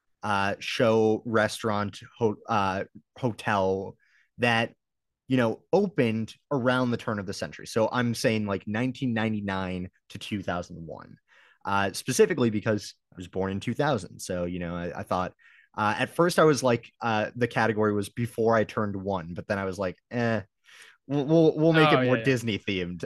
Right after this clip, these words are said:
Speaker 1: Uh, and then themed around the Fab Five was, of course, themed around, uh, any of the Fab Five characters. That can include, uh, restaurants,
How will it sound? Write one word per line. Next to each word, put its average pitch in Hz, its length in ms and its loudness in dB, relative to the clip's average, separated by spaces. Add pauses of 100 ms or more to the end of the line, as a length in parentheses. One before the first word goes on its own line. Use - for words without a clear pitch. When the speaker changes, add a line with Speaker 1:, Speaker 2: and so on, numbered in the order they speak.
Speaker 1:
Uh, 95 440 -2
and 110 120 -4
then 101 280 -4 (240)
themed 147 180 0
around 139 160 2
the 135 60 -4
Fab 107 260 -2
Five 90 420 -6
was, - 280 -20 (120)
of 123 120 -8
course, - 420 -8 (480)
themed 101 200 -2
around, 90 400 -2 (140)
uh, 98 280 -2
any 127 200 2
of 113 80 0
the 113 60 0
Fab 98 300 -2
Five 95 240 -6
characters. 98 420 -6
That 104 220 -2
can 113 100 -4
include, 104 520 -2 (380)
uh, 95 240 -2
restaurants, 131 920 0